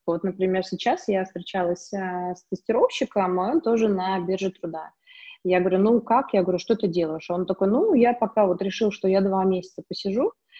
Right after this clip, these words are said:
а дальше, м, ну, может быть, и больше, как получится". Он говорит: "Ну, я купил себе десять курсов на Udemy".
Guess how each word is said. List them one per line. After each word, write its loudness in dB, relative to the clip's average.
а -2
дальше, 2
м, 0
ну, 4
может 2
быть, -6
и -4
больше, 2
как -6
получится". -2
Он 0
говорит: 6
"Ну, 2
я 6
купил 4
себе 2
десять 2
курсов -2
на 4
Udemy". 2